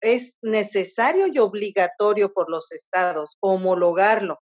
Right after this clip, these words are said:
y entonces crear sus propios sistemas estatales anticorrupción, se crea la Comisión Anticorrupción. Te quiero compartir que fue propuesta de Movimiento Ciudadano la creación de la comisión en la legislatura anterior y que esta comisión,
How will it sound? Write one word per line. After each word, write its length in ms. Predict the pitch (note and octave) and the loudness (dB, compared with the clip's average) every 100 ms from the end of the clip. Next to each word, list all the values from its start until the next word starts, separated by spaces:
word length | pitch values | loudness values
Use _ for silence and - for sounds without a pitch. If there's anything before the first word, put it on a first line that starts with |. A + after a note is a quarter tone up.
| _ _ _ | _ _ _
y 120 | G#3+ G#3+ | -2 0
entonces 300 | G#3 B3+ - | 0 -4 -2
crear 360 | G#3+ F#3+ G#3 A3+ | 0 2 0 -2
sus 220 | D4 C4 | -10 -8
propios 400 | A3+ G#3+ A3+ G#3+ | -6 -4 -6 -10
sistemas 520 | F#3+ - F#3+ G#3 G3+ | -14 -8 -6 -6 -8
estatales 640 | F3+ - E3 E3+ F3 G3 | -12 -12 -6 -6 -6 -8
anticorrupción, 760 | F3 D#3 _ - D3+ D3+ - E4 _ | -12 -16 _ -14 -14 -12 -10 -10 _
se 160 | G3+ | -10
crea 240 | G3+ G#3 G#3+ | -2 0 0
la 140 | F#3+ | -2
Comisión 440 | F3+ E3 - F3 | -6 -10 -12 -10
Anticorrupción. 680 | F3 E3+ - D#3+ D#3 - D3+ _ _ _ - | -12 -14 -8 -8 -8 -14 -16 _ _ _ -6
Te 140 | G3 | -6
quiero 300 | G3 A3+ D4+ | 0 0 0
compartir 600 | - A3 G#3 F3+ G#3 G#3+ - | -2 -4 -4 -4 -6 -6 -6
que 120 | G#3 | -6
fue 200 | G#3 G#3 - - | -4 -4 -6 -4
propuesta 880 | F#3+ F3+ - G3 A#3 A3+ - D4+ - _ _ _ - | -4 -2 0 0 0 -4 -6 -6 -6 _ _ _ -2
de 120 | G3+ | 0
Movimiento 520 | G3 F#3+ F3+ F#3+ G#3 | 2 0 -2 -4 -6
Ciudadano 520 | G#3 F#3 E3+ F3+ B3 - | -6 -4 -2 -4 -6 -4
la 160 | F3+ F3 | -4 -4
creación 420 | E3+ D#3+ F#3+ F#3 | -8 -8 -10 -6
de 100 | G3 | -4
la 120 | E3+ | -4
comisión 640 | - D3+ D3+ - G3+ D#4 _ - | -6 -12 -12 -8 -8 -8 _ -14
en 280 | F#3 F3 E3+ | -12 -8 -6
la 100 | E3 | -6
legislatura 720 | D#3+ - - E3 G#3 F#3+ F#3 | -6 -14 -8 -6 -4 -4 -4
anterior 500 | F3 D3+ E3 G#3+ - _ _ _ _ | -6 -8 -6 -6 -8 _ _ _ _
y 140 | G#3 G3+ | -10 -2
que 240 | G#3 G3+ G3+ | 0 0 0
esta 320 | A3+ A#3+ D4 | -2 0 -4
comisión, 680 | C#4 A3 G3+ - G#3+ A3+ | -4 -6 -6 -4 -4 -4